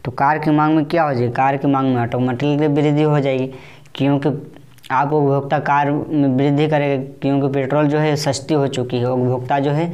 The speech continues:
कार की मांग जल्दी, तेज़ी, तेज़ी से करेगा, यानी ज़्यादा, ज़्यादा मांग करेगा। तो मांग वक्र आपको किधर शिफ्ट हो जाएगा, अगर वृद्धि होता है तो किधर करते हैं,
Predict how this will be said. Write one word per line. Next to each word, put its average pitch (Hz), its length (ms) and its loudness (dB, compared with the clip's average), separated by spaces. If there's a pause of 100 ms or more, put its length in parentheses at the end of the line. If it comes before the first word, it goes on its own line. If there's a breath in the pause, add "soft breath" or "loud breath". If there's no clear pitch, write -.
(380 loud breath)
कार 135 200 0
की 143 120 0
मांग 143 360 2
जल्दी, 135 360 0
तेज़ी, 143 340 0
तेज़ी 139 240 0
से 135 140 -8
करेगा, 139 240 0
यानी 139 140 2
ज़्यादा, 135 300 2 (180)
ज़्यादा 131 340 2
मांग 135 220 0
करेगा। 113 260 -4 (320 loud breath)
तो 123 80 0
मांग 147 300 2
वक्र 151 160 0
आपको 143 200 0
किधर 147 240 0
शिफ्ट 151 280 -2
हो 131 80 0
जाएगा, 110 320 -2 (200)
अगर 127 200 -2
वृद्धि 135 300 2
होता 143 220 0
है 147 80 0
तो 147 80 -10
किधर 143 220 0
करते 151 240 -2
हैं, 180 380 -4